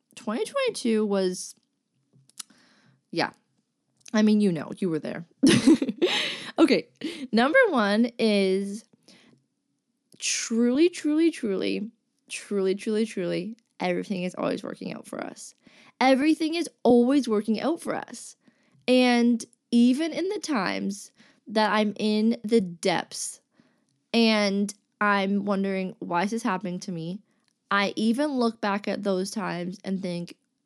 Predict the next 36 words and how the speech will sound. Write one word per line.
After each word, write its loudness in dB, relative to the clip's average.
"Thank -12
you. -12
Thank -2
you 2
for 2
showing 0
me 2
what -2
I 0
still -6
need -6
to -6
heal. -12
Thank -4
you 0
for -2
showing -2
me 0
what -4
I -2
still -6
need -6
to -4
work -6
on, 2
the -4
open 0
wounds -8
that -6
I 0
have -2
that -2
I 2
need 0
to -8
heal." -10